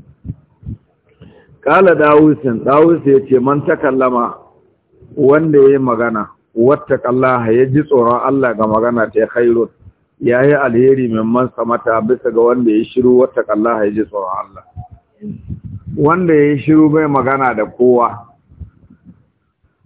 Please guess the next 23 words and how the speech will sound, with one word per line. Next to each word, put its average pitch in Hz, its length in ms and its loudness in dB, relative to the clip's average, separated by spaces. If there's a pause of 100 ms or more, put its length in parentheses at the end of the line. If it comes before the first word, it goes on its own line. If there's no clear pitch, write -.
(1080)
amma 135 280 0
ya 151 180 2
ji 160 140 -2
tsoron 131 360 2
Allah 131 380 0
kuma 127 220 2
bai 131 260 2
sabo. 107 380 -4 (1300)
Bai 156 360 0
sabo 143 460 0
kuma 156 220 0
bai 151 180 2
magana 131 480 0
da 110 100 -2
kowa. 123 520 0 (1400)
To 135 100 2
wanda 170 320 2
ya 143 180 2
zama, 143 640 0 (1160)
a, 123 420 2
abin 147 240 0
da 123 240 2
ne, 107 300 -4